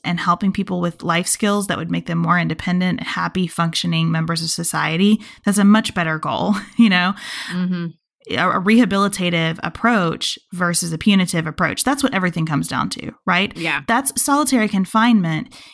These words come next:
Speaker 1: is a virtual assurance that we are damaging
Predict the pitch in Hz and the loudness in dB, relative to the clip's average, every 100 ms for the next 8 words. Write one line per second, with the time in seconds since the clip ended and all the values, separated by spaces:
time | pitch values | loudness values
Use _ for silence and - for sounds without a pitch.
0 | _ - 202 196 185 185 226 269 277 233 | _ 0 2 2 0 2 2 2 0 0
1 | 202 - 170 - 175 156 139 - - - | 0 -2 -2 -2 -2 0 -2 -2 -2 -4
2 | - 185 185 175 170 170 165 175 170 165 | -4 -4 -2 -2 -2 -2 0 0 -2 -2
3 | 160 156 | -2 -2